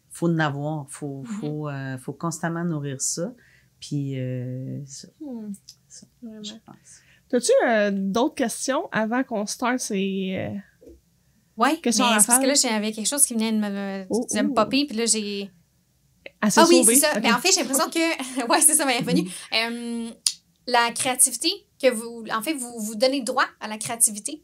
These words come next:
Speaker 2: puis au projet Funky, mais
Speaker 3: Ouais.
Speaker 2: j'ai l'impression que ça nourrit beaucoup le plaisir que vous avez à être en affaires. Puis je pense que le plaisir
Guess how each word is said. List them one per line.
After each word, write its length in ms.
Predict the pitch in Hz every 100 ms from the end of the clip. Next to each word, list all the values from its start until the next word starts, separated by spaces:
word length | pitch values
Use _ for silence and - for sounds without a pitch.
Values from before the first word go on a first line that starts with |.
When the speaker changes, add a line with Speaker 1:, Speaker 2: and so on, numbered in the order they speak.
| -
Speaker 2:
puis 100 | 240
au 60 |
projet 320 | 226 254 226 233
Funky, 400 | 214 214 320 - _ _ -
mais 100 | 220
Speaker 3:
Ouais. 40 |
Speaker 2:
j'ai 60 | 233
l'impression 240 | 165 170
que 60 | 254
ça 60 |
nourrit 180 | 233 226
beaucoup 240 | 220 233 302
le 120 | 254
plaisir 540 | - 247 240 247 254 -
que 80 |
vous 100 | 202 208
avez 180 | 208 220
à 60 |
être 100 | 214
en 80 | 202
affaires. 380 | 185 202 - - _ _ -
Puis 300 | 226 214 _ _ _ -
je 80 | -
pense 180 | 240
que 80 | 254
le 120 | 220
plaisir 600 | 220 247 226 247 262 247